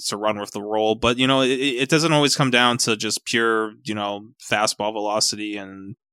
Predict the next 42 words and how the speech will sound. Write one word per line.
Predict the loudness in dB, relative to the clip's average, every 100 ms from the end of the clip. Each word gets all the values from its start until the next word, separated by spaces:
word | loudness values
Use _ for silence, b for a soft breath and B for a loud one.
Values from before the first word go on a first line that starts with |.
| _ -14
you |
know, | -10 -10 -12 _ _ -4
swing | -2 0 -2
and | 0
miss | 0
stuff | 2 2 0
on | 0
the | -2
breaking | 0 0 0
ball. | -2 -4 -2
Like, | -2 -2
that's, | 0 0 0 -4
you | -4
could, | -6 -8 -2
Jimmy | 2 6 6
Herget | 8 6 6 2
is, | 0 -2 -2
was | -2 -2 -2 -10 -16 -4
just | 0 2 0
fine | -2 -2 -2 -2
as | -4
a |
closer | -4 -2 -2 0
<laughs> | 2
last | 4 2
year | 0
for | -4 -6
them | -6 -6
in |
the | -4
second | -4 -4 -4
half | -4 -4
of | -4
the |
season. | -4 -4 -4 -8
And, | -10 -12 -14 _ _ _ _ -20 _ -6
you | 0
know, | 0 0 -6 _ _ _
if | -10 -6
it's | -4
not | 0 0 0
broke, | -2 -2